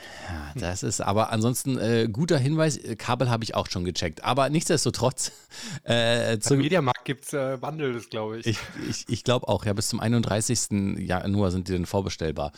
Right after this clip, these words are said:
Speaker 2: Genau.
Speaker 1: So, aber lass uns mal über, über das Spiel reden. Also Need for Speed, ich glaub, ich muss nicht viel erklären. Äh, das ist der eine Millionste Teil gefühlt,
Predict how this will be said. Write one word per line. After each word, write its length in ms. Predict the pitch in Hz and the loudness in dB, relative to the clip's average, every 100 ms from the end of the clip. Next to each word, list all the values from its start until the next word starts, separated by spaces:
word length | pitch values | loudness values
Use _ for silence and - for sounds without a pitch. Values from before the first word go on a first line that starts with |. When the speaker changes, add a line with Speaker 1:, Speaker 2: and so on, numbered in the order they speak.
| - | -6
Speaker 2:
Genau. 260 | 123 110 113 | -6 -6 -2
Speaker 1:
So, 300 | 110 160 - | 4 4 4
aber 200 | 131 147 | 2 2
lass 180 | 160 | 2
uns 140 | 180 - | -2 -2
mal 180 | 139 - | -2 0
über, 280 | 123 117 | 2 2
über 200 | - 120 | 0 0
das 140 | 117 107 | 2 0
Spiel 400 | - 131 175 160 | -2 -2 0 0
reden. 400 | 123 151 147 143 | 0 0 0 -2
Also 240 | 120 117 | 0 4
Need 200 | 113 143 | 4 4
for 140 | - 120 | 4 2
Speed, 280 | - 151 - | 4 0 2
ich 100 | 110 | 0
glaub, 240 | 120 117 | 2 0
ich 120 | 113 120 | 0 4
muss 260 | 139 - | 4 4
nicht 160 | 127 - | 2 2
viel 220 | - 123 | 2 2
erklären. 1000 | 98 - - 101 127 151 151 160 165 160 | 2 -2 2 4 6 4 4 4 4 2
Äh, 500 | - 113 117 113 104 | 2 2 4 4 2
das 300 | 113 113 110 | 0 0 0
ist 400 | - 127 - - - | 0 0 0 -2 -4
der 560 | 113 104 117 110 107 | -4 0 2 2 2
eine 240 | 113 143 151 | 0 0 2
Millionste 720 | 143 131 123 147 214 - 156 | 4 6 6 4 2 0 -2
Teil 380 | - - 147 180 | 0 0 2 0
gefühlt, 580 | 151 - 165 170 175 | -2 -2 2 2 2